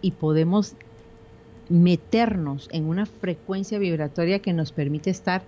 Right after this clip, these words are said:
accesibles y poder nosotros admitir milagros, eh, bienestar, que todo nos vaya muy bien. Pero podemos contar con las manos,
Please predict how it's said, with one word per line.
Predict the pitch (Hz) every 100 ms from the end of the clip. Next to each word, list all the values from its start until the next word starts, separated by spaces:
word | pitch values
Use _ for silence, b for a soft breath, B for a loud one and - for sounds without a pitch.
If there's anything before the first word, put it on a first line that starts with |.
| B B
accesibles | 190 180 - - 160 139 - 233 254 180 151 -
y | 185
poder | - 151 160
nosotros | 180 180 208 220 220 - -
admitir | 170 156 143 - 151
milagros, | 147 143 151 190 202 196 175 175 175 175 - B B B B -
eh, | 180 170 160 156
bienestar, | 139 160 143 135 - - 208 202 190 180
que | 151
todo | - 180 180
nos | 160 143
vaya | 151 151 -
muy | 160 160 180 160
bien. | 135 120 107 - - - - B B B B B B
Pero | - 185 262
podemos | 180 160 165 185
contar | 160 151 156
con | 151 170
las | 160 143
manos, | 196 160 131 -